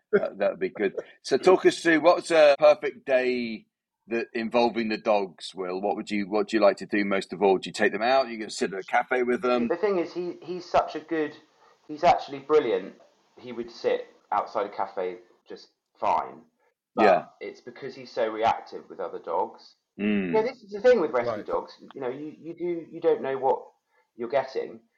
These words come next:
Speaker 2: So,
Speaker 1: No.
Speaker 2: you know, I can't really do that. Or if I do, I have to be on sort of alert and have his lead sort of wrapped around, <laughs> wrapped around my thigh. Um,
Speaker 1: <laughs>
Speaker 3: Yeah.
Speaker 2: so my perfect day is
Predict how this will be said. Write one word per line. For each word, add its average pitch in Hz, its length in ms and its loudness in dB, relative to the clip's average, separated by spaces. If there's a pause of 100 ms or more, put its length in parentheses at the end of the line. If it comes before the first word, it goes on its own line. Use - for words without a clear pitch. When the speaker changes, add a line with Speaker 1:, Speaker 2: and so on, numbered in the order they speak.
(160)
Speaker 2:
So, 127 180 -4
Speaker 1:
No. 110 320 0 (560)
Speaker 2:
you 123 100 -12
know, 107 100 -6
I 110 100 -4
can't 127 420 -4 (220)
really 110 420 -8
do 104 240 -10
that. 95 280 -2
Or 110 240 -4
if 107 80 -10
I 107 100 -2
do, 107 240 -4
I 98 80 0
have 101 180 -10
to - 120 -20
be 98 100 -12
on 95 160 -8
sort 95 180 -20
of 101 160 -18
alert 95 460 -4 (280)
and 92 100 -20
have 87 160 -10
his 87 160 -18
lead 95 360 -16
sort 90 200 -20
of 85 60 -18 (180)
wrapped 92 420 -6
around, 78 200 -6 (180)
<laughs> - 180 -20
wrapped - 320 -18
around 120 300 -2
my 135 160 -2
thigh. - 1300 -8
Um, 101 200 -2 (280)
Speaker 1:
<laughs> - 180 -8
Speaker 3:
Yeah. 113 220 -10 (360)
Speaker 2:
so 123 420 2 (280)
my 156 320 2
perfect 147 480 0
day 113 280 0
is 107 140 -8